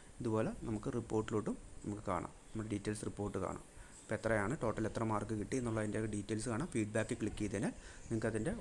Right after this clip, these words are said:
ഓരോ ക്വസ്റ്റിൻ്റെയും detail preview നിങ്ങൾക്ക് ലെഫ്റ്റ് സൈഡിൽ കാണാം. ഓരോ ക്വസ്റ്റിനും correct answer ഏതായിരുന്നു, അതിൻ്റെ ഏതാണ് തെറ്റിച്ച ഏതാണെന്നുള്ളതൊക്കെ നമുക്ക് കറക്റ്റായിട്ട് ഇവിടെ കാണാം. ഓക്കെ, അപ്പോൾ ഇത്രയേ ഉള്ളൂ.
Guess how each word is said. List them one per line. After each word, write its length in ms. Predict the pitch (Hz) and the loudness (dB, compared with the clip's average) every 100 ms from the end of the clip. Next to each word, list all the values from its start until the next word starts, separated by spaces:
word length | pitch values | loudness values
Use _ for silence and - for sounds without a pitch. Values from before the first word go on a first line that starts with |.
| 113 | 2
ഓരോ 160 | 113 131 | 2 2
ക്വസ്റ്റിൻ്റെയും 440 | 117 - 113 139 269 - - - - 123 | 2 4 4 4 2 -4 -14 -12 -4 4
detail 340 | 120 117 147 196 | 4 6 2 2
preview 300 | 120 110 120 160 | 2 4 4 4
നിങ്ങൾക്ക് 280 | 117 107 214 262 - - - 107 | 4 2 0 -2 -8 -10 -2 0
ലെഫ്റ്റ് 200 | - - | 0 0
സൈഡിൽ 200 | 101 156 233 - - | 0 0 -4 -6 -2
കാണാം. 240 | 90 - - 110 | -2 -4 -4 0
ഓരോ 120 | 110 | 2
ക്വസ്റ്റിനും 260 | 107 - 127 | 0 0 0
correct 220 | 110 - 107 | 0 2 0
answer 220 | 101 - 104 | 2 0 0
ഏതായിരുന്നു, 380 | 101 98 104 247 - - - - | 2 0 0 -2 -4 -12 -12 -6
അതിൻ്റെ 260 | 107 104 139 123 | -2 0 0 2
ഏതാണ് 260 | 110 104 135 - - - | 2 2 2 -2 -6 -2
തെറ്റിച്ച 280 | 110 107 135 113 | -2 0 2 2
ഏതാണെന്നുള്ളതൊക്കെ 640 | 104 104 135 113 107 170 147 | 2 0 0 0 0 0 -2
നമുക്ക് 180 | - - | -2 -2
കറക്റ്റായിട്ട് 400 | - - 104 208 240 - | -2 -2 -2 -2 -4 -4
ഇവിടെ 160 | - - | -4 -4
കാണാം. 220 | - - - - - - | -6 -8 -12 -14 -6 -2
ഓക്കെ, 140 | 151 104 - - | 0 0 -2 -8
അപ്പോൾ 120 | - 113 | -4 0
ഇത്രയേ 200 | 127 117 | 2 4
ഉള്ളൂ. 140 | 135 | 2